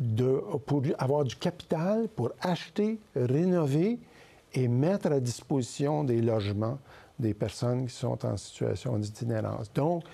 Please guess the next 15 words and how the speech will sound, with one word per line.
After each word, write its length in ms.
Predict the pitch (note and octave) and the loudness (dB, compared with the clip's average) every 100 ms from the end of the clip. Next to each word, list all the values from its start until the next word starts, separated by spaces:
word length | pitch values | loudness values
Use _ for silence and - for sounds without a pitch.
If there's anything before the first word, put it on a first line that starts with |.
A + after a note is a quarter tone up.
| - - | -20 -20
c'est, 220 | - - - - - - | -16 -16 -16 -20 -20 -16
c'est 260 | - - | -6 -4
ce, 180 | B2+ - - - - | -4 -6 -10 -14 -4
parce 160 | C#3 - | -4 0
que 80 | |
la 160 | B2+ B2 | 2 2
mission 460 | D3 C3 - B3 A3+ | 2 -2 -2 0 0
elle-même 300 | A#2 G3+ A#2+ | 2 0 -2
n'est 100 | F2 | -4
pas 100 | B2 | -8
capable 380 | - F3 E3+ | -8 -6 -4
de 80 | G#2 | -4
payer 320 | - G#2 F#2 | -4 -6 -6
ça, 180 | G2 F#3 | -8 -8
là. 240 | F3+ - | -10 -12